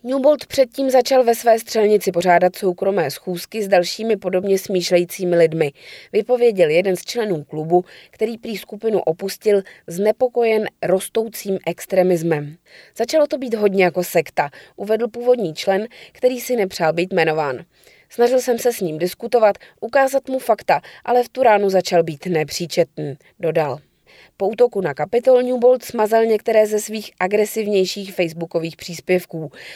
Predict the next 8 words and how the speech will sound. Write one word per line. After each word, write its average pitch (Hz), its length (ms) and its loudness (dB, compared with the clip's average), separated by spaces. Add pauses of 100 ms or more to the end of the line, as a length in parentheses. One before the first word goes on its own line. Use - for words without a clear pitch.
(100)
S - 80 -20
jeho 214 220 4
vírou 208 280 2
v 247 80 -6
konspirační 240 640 -2
teorie 226 400 2
o 147 100 -4
volbách 180 440 2